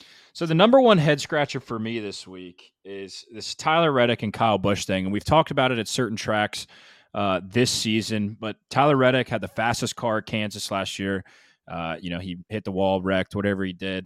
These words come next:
He's, he's opened it up seven to one, eight to one, some shops. I think he opened up maybe a bu-, north of ten to one on a couple shops and quickly came down.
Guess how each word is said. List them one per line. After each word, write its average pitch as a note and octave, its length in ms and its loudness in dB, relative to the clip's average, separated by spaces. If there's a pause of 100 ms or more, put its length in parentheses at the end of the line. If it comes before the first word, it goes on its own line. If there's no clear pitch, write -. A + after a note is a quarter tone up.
He's, G#2 240 -6
he's A#2 240 -2
opened C3 240 2
it A#2 80 0
up A2 160 0
seven A#2 300 0
to A2 60 0
one, G#2+ 280 2
eight G#2+ 220 -4
to - 100 -8
one, G#2+ 220 -4
some G#2 240 -4
shops. G2+ 440 -2
I F#2 200 -8
think A2 200 -8
he G#2+ 120 0
opened G2+ 280 -4
up G2 160 -4
maybe G#2 520 -2
a F2+ 80 -12
bu-, G2 240 -8
north A2+ 360 -2
of G2 140 -8
ten G#2+ 220 -6
to G#2 60 -6
one G#2 200 -4
on G2+ 100 -2
a F2+ 60 -4
couple A2+ 240 -10
shops G2 320 -4
and F#2 100 -12
quickly G2+ 300 -12
came F#2+ 300 -10
down. G2 340 -6